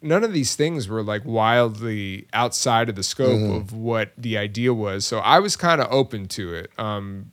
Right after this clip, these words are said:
Speaker 1: I, I, I didn't feel a lot of pushback, and I was mostly just interested because to my mind, I was like, "Well, sometimes other perspectives can be useful,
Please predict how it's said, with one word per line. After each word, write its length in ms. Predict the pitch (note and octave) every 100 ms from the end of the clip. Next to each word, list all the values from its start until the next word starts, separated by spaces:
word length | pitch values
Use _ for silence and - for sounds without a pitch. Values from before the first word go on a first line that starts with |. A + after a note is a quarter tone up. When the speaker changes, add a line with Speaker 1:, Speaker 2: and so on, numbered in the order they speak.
| -
Speaker 1:
I, 360 | A#2 G#2 B2 -
I, 80 | C#3
I 40 |
didn't 320 | D3+ C#3+ B2
feel 280 | - C#3+ C3+
a 60 | A#2+
lot 160 | A2+
of 80 | G#2
pushback, 680 | - A#2 - G#2+ F#2 F#2 - - - - -
and 140 | B2
I 100 | B2+
was 160 | D3 A#2
mostly 420 | C#3 C#3+ D#3 C#3
just 380 | A#2 B2 A2+ - -
interested 520 | G3 D#3+ C3 B2+ A#2
because 380 | A#2+ A#2+ G#2 -
to 100 | B2
my 160 | B2
mind, 280 | C#3 A2+ A2+
I 20 |
was 160 | A2 A2
like, 180 | B2 G#2+
"Well, 360 | C3+ B2+ B2 - _ _ _ _ _ _ _ -
sometimes 460 | D3+ D3+ D#3+ B2+
other 180 | C3+ C3+
perspectives 600 | A#2 B2+ C#3+ C3+ C3 G#2+
can 240 | - C#3 C3
be 80 | A#2
useful, 520 | B2+ B2+ G#2+ F2+